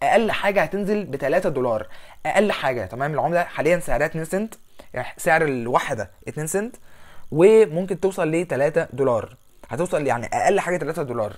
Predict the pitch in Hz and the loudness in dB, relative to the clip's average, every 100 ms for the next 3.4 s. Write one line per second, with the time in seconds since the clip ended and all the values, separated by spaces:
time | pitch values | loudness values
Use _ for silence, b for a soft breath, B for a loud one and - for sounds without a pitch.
0 | - 131 147 120 151 180 B B 139 170 | -8 -6 -4 -2 -4 -6 B B 2 2
1 | 208 170 147 156 175 - 135 113 107 104 | 4 2 4 4 2 -4 -6 -6 -6 -10
2 | 95 - 139 131 139 147 143 113 123 147 | -8 -4 -4 -4 -4 -4 -4 -2 0 0
3 | 127 143 185 | 2 2 2